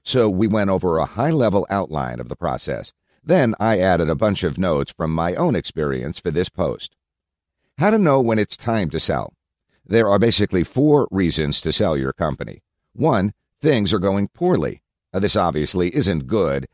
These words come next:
and unless you're in a position where you have to sell, I would recommend against it. Instead, I do everything in my power to stabilize and reconsider later. Number two, things are going extremely well. On the other side, this is the best position to be in,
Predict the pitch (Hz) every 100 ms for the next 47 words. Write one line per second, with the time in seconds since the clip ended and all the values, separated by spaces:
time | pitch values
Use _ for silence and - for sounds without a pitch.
0 | _ 90 85 87 87 87 78 73 - 85
1 | 87 80 87 78 78 76 80 143 - 82
2 | - 78 71 - _ - 92 80 78 82
3 | 87 80 71 62 - 143 - 73 - _
4 | _ _ 120 117 - 98 80 95 113 92
5 | 80 71 73 82 76 76 69 82 78 73
6 | 73 76 - 120 113 87 78 78 78 80
7 | 87 78 104 - 95 - 80 76 92 87
8 | 62 - _ _ _ _ _ - 95 90
9 | 165 190 170 _ _ _ 143 139 120 104
10 | 92 87 90 101 - 87 82 92 117 180
11 | - - _ _ _ _ 117 107 139 196
12 | 147 98 76 78 78 _ - 117 - 92
13 | 90 92 185 - - 90 80 80 82 76
14 | 80 85 71 71